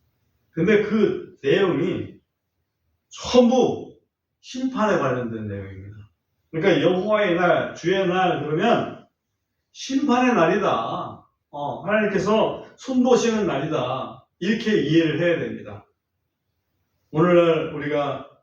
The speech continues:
어, 주일, 이걸 얘기하는 게 아닙니다. 주일은 정말 주님께서 부활하신 날이잖아요. 그죠?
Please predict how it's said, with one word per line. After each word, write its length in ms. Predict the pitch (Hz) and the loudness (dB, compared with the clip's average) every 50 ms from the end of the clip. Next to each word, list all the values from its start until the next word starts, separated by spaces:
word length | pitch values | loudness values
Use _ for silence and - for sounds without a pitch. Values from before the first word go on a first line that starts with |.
| _ _ _ _ _ | _ _ _ _ _
어, 760 | 123 120 120 120 117 117 117 113 110 110 110 113 - - - _ _ _ _ _ _ _ _ _ _ _ | -8 -8 -6 -6 -6 -6 -6 -6 -8 -8 -10 -10 -12 -16 -20 _ _ _ _ _ _ _ _ _ _ _
주일, 600 | - - 143 151 151 135 113 104 104 101 - - _ _ _ _ 131 | -12 -6 -2 0 0 0 0 -2 -4 -8 -14 -18 _ _ _ _ -8
이걸 400 | 127 123 143 175 180 156 139 131 | -4 2 2 2 2 2 0 0
얘기하는 300 | 123 131 123 123 120 117 | -2 -2 -4 -4 -6 -6
게 60 | 117 | -6
아닙니다. 600 | 107 107 110 117 113 107 110 104 107 104 - - _ _ _ _ _ _ _ _ _ _ _ _ _ | -6 -6 -6 -6 -6 -8 -10 -12 -14 -16 -16 -18 _ _ _ _ _ _ _ _ _ _ _ _ _
주일은 520 | - 151 170 185 190 190 208 208 185 165 | -6 -2 -2 -2 0 0 0 0 -2 -2
정말 200 | 165 175 185 170 | -4 -4 -4 -4
주님께서 500 | - 170 185 202 196 196 185 170 151 - | -2 0 -2 0 0 0 -2 -2 -4 -6
부활하신 560 | - 156 170 190 202 208 190 165 175 170 160 | -4 -2 2 2 4 4 2 2 0 -2 -2
날이잖아요. 420 | 160 135 123 - - 113 113 120 131 | -4 -6 -8 -8 -10 -12 -12 -12 -10
그죠? 200 | - - - | -10 -10 -12